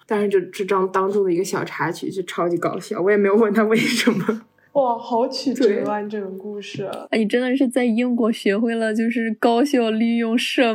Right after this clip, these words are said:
Speaker 3: 社交媒体网站进行数据收集。
Speaker 1: <laughs> 对的，一整个拿捏住了。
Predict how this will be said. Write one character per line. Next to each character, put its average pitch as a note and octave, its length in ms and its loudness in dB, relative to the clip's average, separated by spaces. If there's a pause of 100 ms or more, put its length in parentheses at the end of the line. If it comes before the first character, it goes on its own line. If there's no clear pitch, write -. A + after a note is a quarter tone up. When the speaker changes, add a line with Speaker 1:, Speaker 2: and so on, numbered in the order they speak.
(140)
Speaker 3:
社 A#3 220 2
交 A#3 240 2
媒 A3 180 2
体 A3+ 260 2
网 F#3 240 0
站 F#3+ 220 0
进 A#3 220 4
行 G#3 200 4
数 C#4 140 4 (220)
据 A3 160 8
收 G#3+ 260 6 (140)
集。 A3+ 100 4 (320)
Speaker 1:
<laughs> - 240 -16
对 A3+ 260 2
的， F#3+ 280 -6 (140)
一 G#3 180 -2
整 F3+ 180 4
个 F3+ 300 4
拿 F#3 180 0
捏 F#3+ 220 2
住 F3+ 260 0
了。 A3 160 -2